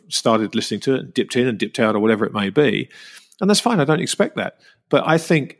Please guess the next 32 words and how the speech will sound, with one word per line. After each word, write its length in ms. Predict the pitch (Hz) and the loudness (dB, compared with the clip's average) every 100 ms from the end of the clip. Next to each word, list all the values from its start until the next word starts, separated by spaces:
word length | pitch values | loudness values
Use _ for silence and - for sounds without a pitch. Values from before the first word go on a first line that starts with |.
| _ | _
inside 720 | - 165 170 160 156 175 131 110 | -2 0 2 2 2 4 2 0
that, 300 | 110 104 - _ _ _ _ _ | -2 -2 -8 _ _ _ _ _
that 180 | 117 - | -4 -2
eighty-five 500 | 131 123 110 107 95 | -2 0 0 -2 -4
thousand, 680 | - 180 190 120 101 123 - _ _ _ _ _ _ _ - | 0 2 2 2 -2 -4 -14 _ _ _ _ _ _ _ -2
there's 200 | 160 160 | 0 4
maybe 720 | 170 160 165 165 165 165 - _ | 4 4 4 4 2 -2 -8 _
three 460 | - - - - 226 | -20 -20 -18 0 0
or 60 | |
four 220 | - 240 226 | 2 2 2
thousand 520 | - 104 - - - _ _ _ | 2 0 -4 -12 -20 _ _ _
or 340 | 156 165 - 175 | -4 -4 -2 -6
two 240 | - 269 | 2 2
thousand 380 | 269 92 90 107 | 4 0 0 -6
people 420 | - 104 107 107 - - _ | -4 -2 -2 -4 -8 -20 _
for 140 | - | 2
whom 200 | 147 165 | 4 4
this 160 | 156 180 | 4 0
content 720 | - - 202 202 120 98 135 - _ _ _ - | -2 -2 0 0 -4 -4 -6 -14 _ _ _ -2
actually 720 | 139 139 - 131 123 117 - | -2 0 0 2 2 -2 -8
really 460 | 123 120 160 175 151 | -10 2 4 6 4
resonates 480 | 123 123 104 87 - | 4 2 0 -6 -6
and 160 | 127 | -2
is, 200 | 131 - | 0 0
and 180 | - 139 | -4 -2
is 100 | 139 | 0
important, 680 | 143 - - 156 151 - - | 0 -4 0 2 2 -2 -8
and 100 | 117 | -8
it 60 | |
helps 380 | - 147 147 - | -2 0 0 -2
them 100 | 113 | -2
out, 280 | 117 107 - | -2 -2 -6